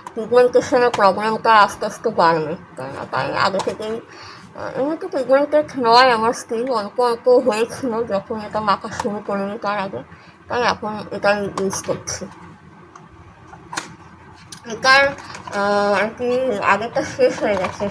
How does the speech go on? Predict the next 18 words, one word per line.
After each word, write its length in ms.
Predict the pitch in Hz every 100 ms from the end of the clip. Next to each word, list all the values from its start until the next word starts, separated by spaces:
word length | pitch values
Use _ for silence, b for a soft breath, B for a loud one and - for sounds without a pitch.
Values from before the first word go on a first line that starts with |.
| -
সেই 140 | 202
জন্য, 340 | 208 214 226 220 - B B B B -
উম, 120 | 208
এটা 460 | 196 196 202 208 208
নতুন 600 | 202 196 214 208 202 202 - - -
আবার, 400 | 185 180 180 196 - - - - - 214
উম, 260 | 214 180 -
ওপেন 300 | 208 226 220
করলাম 340 | 214 196 196 190
আর 100 | 185
কি 60 | - 180
প্যাক। 180 | 196 220 - - - B B B 254
এটাও 500 | 262 311 349 370 330
তোমার, 560 | 294 285 277 285 277 254
উম, 180 | 226 220
পার্পল 360 | 220 214 240 240
থেকেই 300 | 277 262 262
নেওয়া। 260 | 170 160